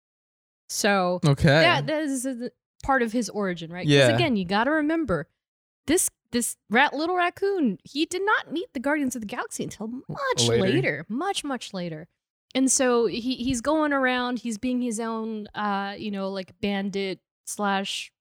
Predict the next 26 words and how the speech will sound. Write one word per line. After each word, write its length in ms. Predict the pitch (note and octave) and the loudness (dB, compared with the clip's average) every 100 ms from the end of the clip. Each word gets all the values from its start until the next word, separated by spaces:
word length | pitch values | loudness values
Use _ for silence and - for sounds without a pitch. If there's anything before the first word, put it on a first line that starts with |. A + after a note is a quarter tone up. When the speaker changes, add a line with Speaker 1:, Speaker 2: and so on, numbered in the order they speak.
| - | -8
Speaker 1:
bounty 340 | F#3+ G#3 G#3 | -2 0 0
hunter, 420 | G3 F#3+ F#3+ F#3 - - - _ _ | 0 -2 -4 -6 -8 -18 -20 _ _
and, 280 | G3+ G3 G3 | 0 0 0
uh, 400 | F#3+ F#3 F#3 F3+ - | 0 -2 -2 -2 -4
he's 220 | G3 F#3 | -4 -6
with 140 | F3+ | -6
his 260 | F#3+ F3+ E3 _ | -8 -8 -10 _
misfit 380 | F#3 F3+ - E3+ | -4 -2 -4 -8
of 80 | E3 | -2
friends, 420 | E4+ D#4+ G#3 A3 | 2 2 2 0
and 180 | - G3 | -2 -4
so 280 | - F#3+ F#3+ | -2 -2 -2
he's 200 | G3+ G3+ | -4 -4
known 300 | G3+ F3+ F3 | -2 -2 -2
as 160 | F3+ | -4
Rocket, 340 | F3+ D#3+ B3 - _ - | -4 -4 -4 -6 _ -6
Rocket 340 | F3 G3 - | -4 -4 -6
Raccoon, 360 | E3+ - F3+ F3+ | -6 -4 -4 -2
Guardian 260 | F3 E3+ E3+ | -4 -6 -6
of 40 | |
the 60 | F3 | -8
Keystone 480 | - F#4 - C#4 | -4 -4 -2 -4
Quadrant. 500 | G#3+ F3 E3 E3 - - | -2 -2 -2 -6 -10 0
Speaker 2:
Yeah. 360 | E3 D3 C3 C#3 _ - | 4 6 4 -2 _ -10
Speaker 1:
And 140 | C#4+ | -6
so, 320 | - F4+ F4 | -2 -2 -2